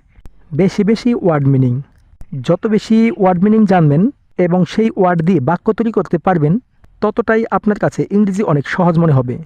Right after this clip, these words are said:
তাই আমি আপনাদের জন্য কতগুলো গুরুত্বপূর্ণ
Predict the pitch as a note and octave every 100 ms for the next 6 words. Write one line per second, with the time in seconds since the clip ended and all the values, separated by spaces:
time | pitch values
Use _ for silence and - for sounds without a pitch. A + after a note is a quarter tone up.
0 | - F3+ G#3+ G3+ D#3+ B3+ - E3+ G3+ G3
1 | F#3 G#3+ E3 E3+ C4+ - _ _ - F#3+
2 | G3+ E3 C#3 D#3+ F#3+ F#3+ A3 G#3 G#3